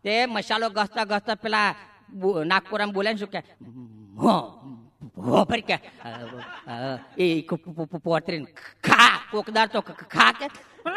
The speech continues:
"મેં કોઈને ખાધો નહીં, તો હું અહીંયા હું, હું, હું, ખ-, ખ-, ખ-, ખા કે." તને તો મ-, મ-, મ-, મ-, ગ-, ગ-, ગળા ના હમકે. પેલો કે, "અહીંયા આમ શું કાકા?"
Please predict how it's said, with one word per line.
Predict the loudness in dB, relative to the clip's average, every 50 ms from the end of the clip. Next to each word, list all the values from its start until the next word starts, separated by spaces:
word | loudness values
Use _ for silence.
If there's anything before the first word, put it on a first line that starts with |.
| -2 -2 -2 -2 0
"મેં | 2 2 2 2
કોઈને | 2 2 0 0 2 4 2 2 4
ખાધો | 4 4 4 4 4 2 0
નહીં, | 2 2 4 4 2 2 2
તો | 2
હું | 2 2 2 0 0
અહીંયા | 0 0 0 0 0 0 0 0
હું, | 0 0 -2 -6 -4
હું, | -4 -6
હું, | -6 -6 -6 -6 -6 -6
ખ-, | -8 -10 -20 -18 -16 -16 -16 -16
ખ-, | -18
ખ-, | -20 -20 -20 -20 -20 -20 -20 -6 2 6
ખા | 8 8 6
કે." | 6 0 -6 -6 -8 -14 -20 -20 -20 -18 -12 -12
તને | -10 -10
તો | -10 -10
મ-, |
મ-, | -12 -10 -10 -12 -12 -12 -12 -12 -12 -12 -12
મ-, | -12 -10 -10 -10
મ-, | -12 -12 -10
ગ-, | -10 -10
ગ-, | -10 -8 -10 -6
ગળા | 2 4 6 6 8 6 6
ના | 6 4 0
હમકે. | -2 -4 -10 -12 -18 -20 -20 -18 _ -8
પેલો | -6 -6 -4 -4 -4
કે, | -4 -2
"અહીંયા | -2 -2 -2 -2 -2 -2 -2
આમ | 0 0 -2 -4 -4
શું | -6 -10 -10
કાકા?" | -8 -8 -8 -8 -10 -12